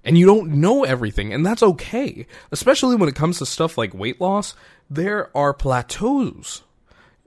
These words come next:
A lot of people can lose maybe about twenty, thirty, forty pounds if they have, like, a lot of,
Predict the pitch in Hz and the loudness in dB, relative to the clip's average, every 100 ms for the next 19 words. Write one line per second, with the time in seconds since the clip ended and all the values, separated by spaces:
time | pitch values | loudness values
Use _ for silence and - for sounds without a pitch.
0 | _ _ _ _ _ 143 139 170 220 - | _ _ _ _ _ -6 -4 0 0 4
1 | 233 294 226 156 143 147 143 139 131 - | 2 2 0 2 2 4 4 4 2 -4
2 | - - 165 180 196 202 202 185 156 151 | -8 -8 -4 0 0 0 0 2 2 2
3 | - - 143 147 147 143 135 131 - 135 | -2 -4 -2 0 0 -2 -2 -6 -4 -2
4 | 127 113 143 196 165 117 110 120 - _ | -4 -6 -6 -4 -4 -6 -8 -12 -16 _
5 | _ _ - 127 123 120 123 117 107 117 | _ _ -10 -2 0 2 2 0 -2 0
6 | 120 113 | 0 -2